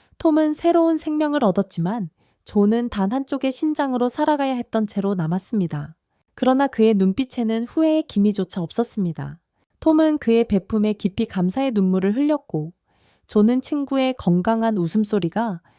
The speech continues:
자신에게 주어진 가장 큰 선물이라는 것을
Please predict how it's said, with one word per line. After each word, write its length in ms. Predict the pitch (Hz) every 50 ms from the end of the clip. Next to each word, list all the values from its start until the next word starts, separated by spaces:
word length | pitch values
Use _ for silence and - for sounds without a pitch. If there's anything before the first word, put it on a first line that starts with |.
| _ _ _
자신에게 560 | - - 202 190 - 269 269 262 254 269 254
주어진 480 | - 214 202 190 190 185 214 214 220
가장 400 | 214 - - - 170 - 233 247
큰 220 | 254 - - 302 294
선물이라는 640 | - 320 311 311 330 302 302 269 240 214 196 190 180
것을 480 | 175 165 - - 240 269 302 339 349